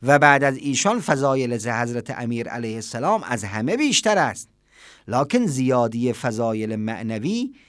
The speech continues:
اختیارات حکومتی را افزایش نمی‌دهد که بگیم یکی اختیارات حکومتیش بیشتره، دیگری کمتره. همون اختیارات و ولایتی که حضرت رسول و دیگر ائمه در تدارک و بسیج سپاه،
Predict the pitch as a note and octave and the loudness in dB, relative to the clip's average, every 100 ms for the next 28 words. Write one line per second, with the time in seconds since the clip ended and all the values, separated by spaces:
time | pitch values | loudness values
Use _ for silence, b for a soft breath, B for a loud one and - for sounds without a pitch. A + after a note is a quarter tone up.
0 | b _ D3+ C#3+ - - C3+ C3 B2 A#2 | b _ 0 0 0 -2 0 2 2 2
1 | A#2+ A2 A2 G2 G#2 - A2 G2+ G2 - | 0 -2 -4 -6 -8 -6 -6 -6 -8 -8
2 | C#3+ D3+ D3 - - G2+ G2 F2 A2+ - | -6 -4 -4 -8 -12 -8 -6 -6 -8 -10
3 | B2+ G#2+ F2 E2 F#2+ G2+ _ _ _ G2 | -8 -8 -10 -14 -20 -20 _ _ _ -12
4 | G#2+ G#2 G2+ G2+ - F#2+ - - F#2+ F#2+ | -8 -8 -8 -10 -14 -16 -16 -14 -12 -12
5 | G2 F#2+ - F#2 F2+ F#2 - F#2+ - G#2+ | -12 -16 -16 -18 -16 -20 -16 -16 -12 -10
6 | D3 E3 _ _ _ G2+ F2+ F#2+ B2 - | -10 -10 _ _ _ -12 -10 -10 -10 -12
7 | F#2 F2+ F2+ A2 _ _ _ b b b | -16 -14 -16 -18 _ _ _ b b b
8 | b C4 E4+ C#4+ F3+ - - C#3 C3 C3+ | b 2 4 2 0 -6 -4 -2 0 0
9 | B2 A#2 A2 A2+ A2 A2+ A2 G#2+ F#2 G2 | -2 -4 -4 -4 -4 -6 -8 -12 -10 -10
10 | F#2+ F#2 F#2+ F#2 - G#2+ F#2+ G2 G2 F#2+ | -10 -14 -12 -12 -10 -10 -10 -10 -10 -8
11 | A#2 G#2 G2 G2+ F#2+ F#2+ F2+ b b b | -8 -8 -12 -12 -10 -12 -14 b b b
12 | b - D#3+ D#3+ E3 D#3+ D#3+ D#3 G#3 F3+ | b 0 2 2 0 2 2 4 2 0
13 | E3 C#3+ C3 F3+ D#3 D#3+ - A#2+ A2+ F#2 | 0 0 -2 -4 -4 -4 -4 -2 -2 -2